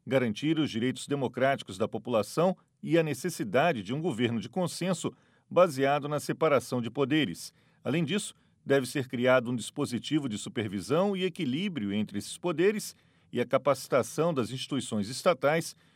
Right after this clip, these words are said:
como o próprio governo de acordo nacional, para que elas possam lidar com os desafios futuros.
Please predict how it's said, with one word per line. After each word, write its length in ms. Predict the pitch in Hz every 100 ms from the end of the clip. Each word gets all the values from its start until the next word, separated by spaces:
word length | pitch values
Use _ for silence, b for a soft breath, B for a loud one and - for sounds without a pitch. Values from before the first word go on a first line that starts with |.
| b
como 180 | - 240
o 60 | 226
próprio 520 | - 123 190 208 135
governo 380 | 104 95 127 139
de 100 | 110
acordo 360 | 101 104 92
nacional, 500 | 107 135 185 170 208 b b b -
para 160 | 120
que 160 | 123 135
elas 240 | 139 135
possam 360 | - 135 135 151
lidar 400 | 151 110 127 139
com 180 | 135 151
os 100 | 147
desafios 560 | 180 175 120 123 123
futuros. 640 | - 131 165 156 87 -